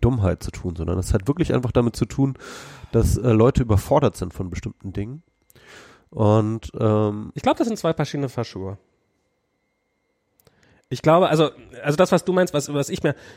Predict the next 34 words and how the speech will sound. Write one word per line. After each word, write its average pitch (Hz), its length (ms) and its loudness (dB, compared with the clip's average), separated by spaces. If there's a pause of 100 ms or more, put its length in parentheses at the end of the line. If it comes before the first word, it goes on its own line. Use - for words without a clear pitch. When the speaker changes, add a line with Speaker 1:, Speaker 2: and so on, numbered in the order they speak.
(120)
Speaker 2:
was 131 120 -2
ich 151 140 -6
mich 160 120 -2
zum 143 100 -2
Beispiel 127 240 0
heute 147 220 4
mal 139 120 2
wieder 123 140 0
gefragt 120 280 -6
habe, 120 100 -2
es 110 60 -6
gibt - 180 -8
Leute, 113 300 2
die 117 100 -4
sind, 110 400 -2
ähm, 107 440 -2 (1080)
die, - 160 -20
die 127 160 -10
sind 131 140 -4
immer 123 160 2
gut 135 140 0
gelaunt. 170 460 -4 (540)
Und 120 580 2 (460)
ich - 140 -4
bin 156 120 2
keiner 147 320 2
davon. 92 180 4
Speaker 1:
Schweine. 87 440 -2 (220)
Speaker 2:
Und 131 100 0
ich 131 100 -6
bin 170 100 2
keiner 127 280 2
davon. 90 320 -4 (180)
Speaker 1:
Ja, 92 240 -6